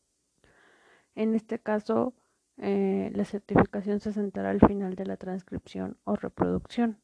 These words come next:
haciendo constar el número y fecha del instrumento, como ya lo, lo comentábamos anteriormente. De igual forma, la relación sucinta de un acto o hecho o de uno de sus elementos o circunstancias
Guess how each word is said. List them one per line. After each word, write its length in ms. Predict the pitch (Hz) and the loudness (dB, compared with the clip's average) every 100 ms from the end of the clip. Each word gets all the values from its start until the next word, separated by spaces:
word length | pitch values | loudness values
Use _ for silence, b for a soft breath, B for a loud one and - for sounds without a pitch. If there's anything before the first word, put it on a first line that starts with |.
| _ | _
haciendo 460 | 208 190 202 196 196 | -8 -4 -2 -2 -2
constar 460 | 202 208 - 190 | -2 -4 -6 -6
el 180 | 180 196 | -4 2
número 400 | 233 214 196 196 | 2 4 2 2
y 40 | |
fecha 360 | 196 185 - 185 | 4 4 2 -4
del 180 | 180 180 | -4 -4
instrumento, 580 | 185 - 220 254 233 196 | -8 -6 -4 -2 -2 -6
como 240 | 180 185 | -6 -4
ya 140 | 185 | -2
lo, 180 | 190 190 - | 0 0 -2
lo 260 | 190 185 | -4 -4
comentábamos 760 | 180 185 180 175 180 175 180 180 | -4 -8 -8 -6 -4 -4 -6 -8
anteriormente. 800 | 180 170 185 190 220 226 214 180 _ _ _ _ _ _ B B B B B - | -8 -6 -4 -2 -2 -2 -4 -12 _ _ _ _ _ _ B B B B B -4
De 100 | 202 | 0
igual 180 | 214 208 | 8 10
forma, 260 | 214 208 202 | 8 6 -2
la 140 | 202 | -2
relación 520 | 190 185 190 - 208 | -6 -6 -6 -2 -2
sucinta 640 | 208 233 - 233 208 208 202 b b b _ | 0 -4 -2 -4 -2 -4 -10 b b b _
de 80 | 190 | 0
un 180 | 185 190 | 0 0
acto 380 | 190 - 175 175 | -2 -4 0 2
o 80 | |
hecho 440 | 202 208 - 214 254 | 2 0 -4 -8 -4
o 80 | 202 | -2
de 140 | 185 | -2
uno 240 | 180 185 190 | 0 0 0
de 100 | 190 | -2
sus 220 | - - | -6 -8
elementos 640 | 190 202 190 185 185 - _ | -2 0 -2 -4 -10 -14 _
o 100 | 190 | -2
circunstancias 960 | 196 190 - 214 208 214 202 202 196 | -2 -2 -2 -4 -2 -2 -2 -4 -10